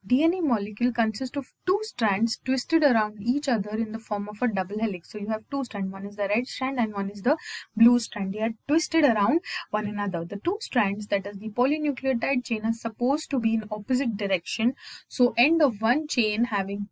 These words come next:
three dash lies besides the five dash end of the another. So they are said to be in opposite directions. That is, they are said to be anti-parallel.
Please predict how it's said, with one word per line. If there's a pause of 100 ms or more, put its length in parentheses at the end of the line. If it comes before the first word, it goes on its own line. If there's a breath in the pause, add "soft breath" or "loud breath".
three
dash
lies
besides (320 loud breath)
the
five
dash
end
of
the (240 loud breath)
another.
So
they
are
said
to
be
in
opposite
directions.
That
is,
they
are
said
to
be
anti-parallel.